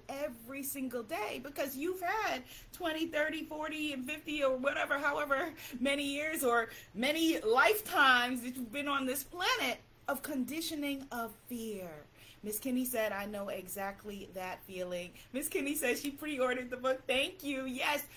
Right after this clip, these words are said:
pre-order the book. Pre-order the book. Please pre-order the book. You can find it at, uh, Amazon or wherever you buy books. So we wanna do a clearing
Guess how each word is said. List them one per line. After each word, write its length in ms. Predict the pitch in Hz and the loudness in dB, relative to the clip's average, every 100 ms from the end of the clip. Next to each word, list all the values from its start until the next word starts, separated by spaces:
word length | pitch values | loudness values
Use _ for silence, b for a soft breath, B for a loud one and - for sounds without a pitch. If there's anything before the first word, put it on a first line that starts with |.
| B | B
pre-order 720 | - 359 415 415 320 330 330 | -4 8 10 10 8 2 2
the 120 | 311 254 | -2 2
book. 380 | 277 330 - | 2 2 -2
Pre-order 640 | - 294 381 - 285 285 285 | -10 0 0 2 0 0 0
the 100 | 269 | -2
book. 280 | 262 269 - | -4 -4 -6
Please 240 | 302 311 | -8 -8
pre-order 480 | - 302 277 262 262 | -6 -2 0 2 2
the 60 | |
book. 260 | 240 240 247 | 0 -2 -4
You 80 | 247 | -6
can 120 | 240 | -4
find 300 | 269 240 247 | 2 2 2
it 100 | 226 | 4
at, 220 | 220 - B B B - | 2 2 B B B 0
uh, 300 | 214 208 - | 2 4 2
Amazon 480 | 262 277 294 269 262 | 0 2 2 2 2
or 60 | 226 | 0
wherever 360 | 233 - 233 | 0 -2 -2
you 180 | 240 240 | -2 -4
buy 240 | 214 208 208 | 0 0 2
books. 440 | 196 147 - - B B B B B - - - - - | 0 0 -2 -14 B B B B B -20 -20 -20 -16 -4
So 120 | 269 | -2
we 140 | 285 | 0
wanna 260 | 508 427 330 | -2 -2 -4
do 160 | 240 208 | -4 -6
a 40 | |
clearing 540 | - 185 156 139 139 | -6 -12 -12 -12 -14